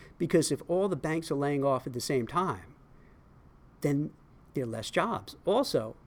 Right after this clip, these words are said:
what they don't talk about too much in these articles is that there's a lot of attrition. So then when people leave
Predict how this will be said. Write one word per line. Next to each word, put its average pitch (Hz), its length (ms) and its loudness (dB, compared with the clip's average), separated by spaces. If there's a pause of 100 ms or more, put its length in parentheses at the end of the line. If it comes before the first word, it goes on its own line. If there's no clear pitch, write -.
(300)
what 135 180 -2
they 135 80 2
don't 165 280 2
talk 175 300 -2
about 135 380 -4
too 139 120 -4
much 120 240 -2
in 123 60 0
these 117 180 -2
articles 127 680 -2
is 123 160 -6
that 127 240 -2 (920)
there's 233 360 -2
a 147 60 2
lot 160 140 4
of 143 80 0
attrition. - 580 -4 (460)
So 156 220 2
then 143 160 4
when 131 120 2
people 165 480 0
leave 147 680 -2